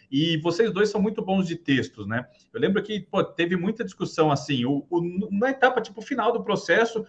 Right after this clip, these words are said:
o Camilo me falava, "Daniel, o meu irmão tá com uma encanação aqui, com texto assim, com essa cena, o que que você acha?" Porque vocês se-, ficaram o tempo inteiro trocando figurinhas, né?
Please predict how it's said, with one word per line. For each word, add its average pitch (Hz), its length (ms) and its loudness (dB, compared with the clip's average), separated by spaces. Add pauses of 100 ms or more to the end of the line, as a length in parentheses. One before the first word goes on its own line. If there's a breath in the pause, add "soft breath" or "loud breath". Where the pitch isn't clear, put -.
(120)
o - 80 -20
Camilo 190 260 0
me 190 140 2
falava, 151 340 6
"Daniel, 175 460 0 (260 soft breath)
o 156 100 -2
meu 175 140 2
irmão 180 180 4
tá 208 140 -2
com 202 100 -4
uma 202 360 2
encanação 190 520 2
aqui, 180 220 -2
com 190 160 -4
texto 180 300 0
assim, 185 400 -2
com 180 80 -4
essa 170 180 -2
cena, 185 360 -2
o - 20 -2
que 220 120 -12
que 196 60 -14
você - 140 -2
acha?" 117 440 4 (220 soft breath)
Porque 147 180 -4
vocês 196 360 -2
se-, - 420 -18
ficaram 240 400 2
o 190 80 0
tempo 170 240 0
inteiro 151 340 2
trocando 139 640 0
figurinhas, 113 680 0
né? 151 200 2